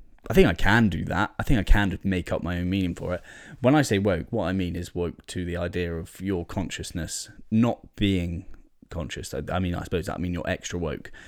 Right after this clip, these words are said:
Um, so yeah, that's my definition of it, which isn't the definition. But there you go. I think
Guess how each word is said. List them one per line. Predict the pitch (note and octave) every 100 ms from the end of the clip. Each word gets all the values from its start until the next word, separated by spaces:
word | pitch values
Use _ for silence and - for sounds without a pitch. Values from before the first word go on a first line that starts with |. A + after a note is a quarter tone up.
| - - - - _ -
Um, | G2 F2+ F2 F2 E2+ E2 - _ _ _ _ _ _ _ _ -
so | -
yeah, | E2+
that's | G#2+ G2 -
my | G2+ F#2
definition | F#2 - - D#2 - D2
of | D2
it, | D2 - _ _ - _ _ _ _ _ _ _ _ -
which | F#2 E2+ -
isn't | F2 E2+ -
the |
definition. | D#2+ D2+ E2+ D2+ D2 C#2+ - - - - _ _ _ _ D#4+ _ _ _ _ -
But | D2
there | D#2+
you | D#2+
go. | - - - - _ _ _ _ - - A2+
I | A#2
think | G2+ E2+ -